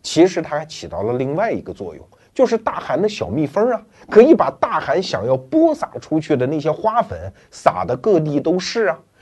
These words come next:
你看我们前面讲那个马可波罗，他如果没有来过中国的话，他那些关于元朝的好话都是从哪儿听说的？就是这些商人们说的嘛。商人们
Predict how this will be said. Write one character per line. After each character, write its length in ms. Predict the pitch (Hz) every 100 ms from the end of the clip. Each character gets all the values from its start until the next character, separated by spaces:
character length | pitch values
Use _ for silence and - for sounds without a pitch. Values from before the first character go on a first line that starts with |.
| _ 135
你 60 |
看 160 | 147 147
我 60 |
们 120 | 117 117
前 180 | -
面 140 | 143 156
讲 240 | - - _ _
那 100 | 135
个 200 | 131 - -
马 220 | - 127 113
可 160 | -
波 200 | 82 127
罗， 240 | 120 90 123 _ -
他 140 | -
如 180 | 262 233
果 160 | 196 127
没 140 | 117
有 140 | 175 98
来 180 | 90
过 160 | 127 135
中 180 | 113 107
国 140 | 90
的 80 | 92
话， 180 | 110 - _
他 140 | - 170
那 160 | 160
些 140 | 143 120
关 280 | - 139 139
于 240 | 117 117
元 200 | 104 135
朝 180 | - 101
的 80 | 131
好 220 | - 78
话 200 | 131 113 _ -
都 100 | 214
是 60 |
从 180 | 185 196
哪 80 | 190
儿 100 | -
听 200 | - 110
说 180 | 113 98
的？ 100 | - _ _ _
就 260 | - 113
是 160 | 101 95
这 140 | 101
些 160 | 87 90
商 240 | - 90
人 80 | 90
们 140 | 71 69
说 240 | - 80
的 80 | -
嘛。 60 | - _ _ _
商 260 | - 247 226
人 140 | 156
们 160 | 120